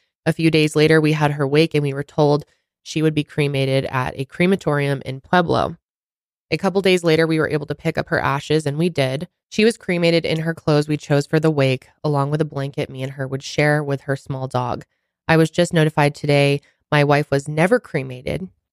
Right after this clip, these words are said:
and has been stacked with many others for the last three years. I have carried what I thought were her ashes with me every day. Me and my daughter have been tattooed with the fake ashes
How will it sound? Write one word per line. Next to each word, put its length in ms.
and 120
has 180
been 140
stacked 420
with 120
many 420
others 440
for 100
the 100
last 460
three 420
years. 480
I 100
have 120
carried 300
what 140
I 100
thought 280
were 140
her 200
ashes 380
with 120
me 160
every 420
day. 460
Me 100
and 120
my 120
daughter 380
have 220
been 140
tattooed 600
with 100
the 100
fake 260
ashes 460